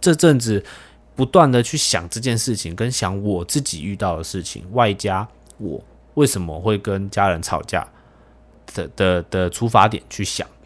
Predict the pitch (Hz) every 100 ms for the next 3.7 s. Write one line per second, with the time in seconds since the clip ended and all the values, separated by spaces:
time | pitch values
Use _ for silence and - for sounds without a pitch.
0 | - - - - 120 123 151 180 156 139
1 | - - - - 143 135 143 117 98 92
2 | 104 113 - 117 143 135 107 113 110 110
3 | 107 107 92 82 85 90